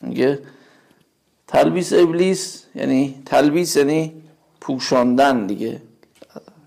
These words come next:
لبس، لبس، جامه کردن بر تن. اسم این کتابی است از ابن جوزی که علیه صوفیه به خصوص نوشته این کتاب رو. حالا اینجا سعدی به اونم اشاره داره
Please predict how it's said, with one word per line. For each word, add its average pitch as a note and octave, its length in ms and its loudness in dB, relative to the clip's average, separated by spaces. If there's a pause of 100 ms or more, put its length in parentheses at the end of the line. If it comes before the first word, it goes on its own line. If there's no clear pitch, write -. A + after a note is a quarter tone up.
(280)
لبس، C#3 640 -2 (240)
لبس، - 580 0 (420)
جامه A#2+ 320 -2
کردن A#2+ 760 -2
بر C3 140 -6
تن. - 460 -4 (360)
اسم - 160 -6
این E3+ 100 2
کتابی D#3+ 420 4
است D#3+ 280 0
از C3+ 300 -2
ابن B2 240 0
جوزی A#2 600 -6 (640)
که - 60 -6
علیه C3 360 2
صوفیه B2+ 760 -2
به - 60 -10
خصوص - 460 -12
نوشته G#2+ 380 -10
این G#2 120 -10
کتاب - 420 -6
رو. - 80 -8
حالا - 480 -12
اینجا C3+ 180 0
سعدی C3+ 380 2
به C3+ 60 0
اونم C3+ 380 0
اشاره A2+ 440 0
داره G#2 400 0